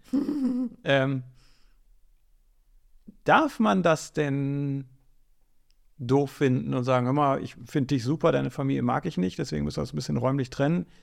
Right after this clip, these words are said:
Speaker 2: Ich komm nicht zu jeder Familienfeier mit“ und sowas? Würdest du sagen, da ist dann mitgefangen, mitgehangen, oder würdest du sagen, auch das ist völlig legitim?
Speaker 1: Ja.
Speaker 2: Ja, ne?
Speaker 1: Ja,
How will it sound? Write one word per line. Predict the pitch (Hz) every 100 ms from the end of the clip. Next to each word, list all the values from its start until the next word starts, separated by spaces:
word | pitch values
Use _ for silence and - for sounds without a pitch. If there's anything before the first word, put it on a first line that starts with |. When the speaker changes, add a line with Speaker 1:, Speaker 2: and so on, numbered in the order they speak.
| -
Speaker 2:
Ich | 127
komm | - 151
nicht | -
zu | 135
jeder | 131 151
Familienfeier | 135 139 143 139 139 120
mit“ | 135 185
und | 165
sowas? | 175 226 247 - - - - - - - - -
Würdest | 131 233 226
du | 190
sagen, | 165 185 196 175
da | 151 202
ist | 233
dann | 196
mitgefangen, | 185 185 160 - 175 165
mitgehangen, | 147 - 120 98 160 269 302
oder | 196 226 226 208 180
würdest | 190
du | 170
sagen, | 165 160
auch | 160
das | - 147 170
ist | 190 -
völlig | - - 165 190 180
legitim? | 165 160 160 151 147 151 151 - _ _
Speaker 1:
Ja. | - 160 - - - _ - _ _
Speaker 2:
Ja, | - 95
ne? | 92 208 - -
Speaker 1:
Ja, | 160